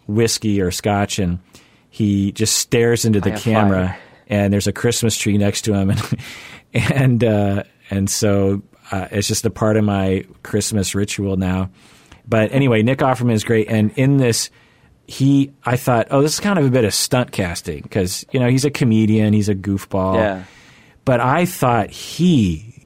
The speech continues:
Speaker 1: ju-, he showed
Speaker 2: He was amazing.
Speaker 1: his, his acting chops. I mean, there were some moments there that you can't direct. You just have to let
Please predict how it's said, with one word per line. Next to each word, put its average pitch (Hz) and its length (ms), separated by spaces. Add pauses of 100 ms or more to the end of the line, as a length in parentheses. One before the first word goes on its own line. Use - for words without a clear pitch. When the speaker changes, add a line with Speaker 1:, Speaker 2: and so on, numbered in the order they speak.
Speaker 1:
ju-, 156 280
he 170 260
showed 151 500
Speaker 2:
He 90 40
was 90 120
amazing. 139 240
Speaker 1:
his, 113 220 (280)
his 147 300
acting 117 500
chops. 127 520
I 101 40
mean, 98 200
there 143 160
were 139 120
some 101 340 (840)
moments 131 580
there 101 280
that 98 260 (220)
you 139 180
can't 139 400
direct. 104 540
You 117 260
just 135 220
have 123 200
to 107 120
let 104 420